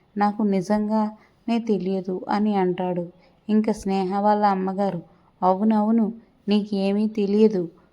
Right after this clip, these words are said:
నువ్వు ఒక దద్దమ్మవి, నువ్వు మా ఇంటికి ఇల్లరికం వచ్చినప్పుడే నీ గురించి మేము తెలుసుకోవాల్సింది,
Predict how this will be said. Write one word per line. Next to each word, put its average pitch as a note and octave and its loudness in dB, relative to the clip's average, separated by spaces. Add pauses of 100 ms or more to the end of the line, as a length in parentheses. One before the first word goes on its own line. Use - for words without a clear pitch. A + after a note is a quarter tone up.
(160)
నువ్వు G3+ -4
ఒక G3 0
దద్దమ్మవి, F#3 0 (460)
నువ్వు G#3 0
మా G3 2
ఇంటికి G#3+ -2 (320)
ఇల్లరికం G#3+ 0
వచ్చినప్పుడే G3+ -2 (400)
నీ G3+ 2
గురించి G#3 0
మేము G3+ 0
తెలుసుకోవాల్సింది, G3+ 0